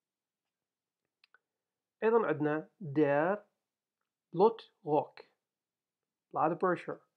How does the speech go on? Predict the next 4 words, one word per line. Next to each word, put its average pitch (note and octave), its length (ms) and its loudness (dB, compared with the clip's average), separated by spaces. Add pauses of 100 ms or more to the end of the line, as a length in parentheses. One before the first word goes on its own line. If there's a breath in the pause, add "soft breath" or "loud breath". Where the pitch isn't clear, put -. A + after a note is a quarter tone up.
(540)
Der D3 540 -2 (880)
Blutdruck، D3 920 -2 (1900)
blood C#3+ 240 -2
pressure. D#3+ 420 -4